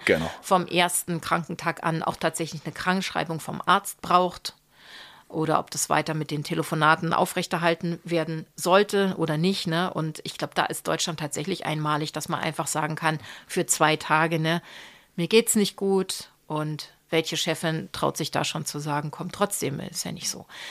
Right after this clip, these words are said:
Speaker 2: Ist ja auch manchmal sehr sinnvoll, wenn man wirklich merkt, eine Erkältung ist im Anmarsch, ja, dann will, will man ja auch die Kollegen nicht anstecken, ne? Aber ich glaub, da ist wirklich Deutschland tatsächlich, ähm, so eine,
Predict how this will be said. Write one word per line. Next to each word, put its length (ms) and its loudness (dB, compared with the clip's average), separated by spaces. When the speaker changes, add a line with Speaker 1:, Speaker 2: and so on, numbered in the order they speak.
Speaker 2:
Ist 140 6
ja 100 12
auch 80 6
manchmal 320 4
sehr 220 4
sinnvoll, 480 6
wenn 100 4
man 160 2
wirklich 220 -2
merkt, 240 2
eine 60 2
Erkältung 400 -2
ist 120 -4
im 80 -4
Anmarsch, 460 2
ja, 320 2
dann 300 -4
will, 240 -2
will 360 0
man 140 4
ja 80 6
auch 60 4
die 100 -4
Kollegen 360 2
nicht 180 -2
anstecken, 440 -2
ne? 80 -4
Aber 540 -12
ich 80 -8
glaub, 180 0
da 100 -2
ist 160 -2
wirklich 320 -6
Deutschland 420 -2
tatsächlich, 600 -4
ähm, 340 -2
so 300 -2
eine, 520 -4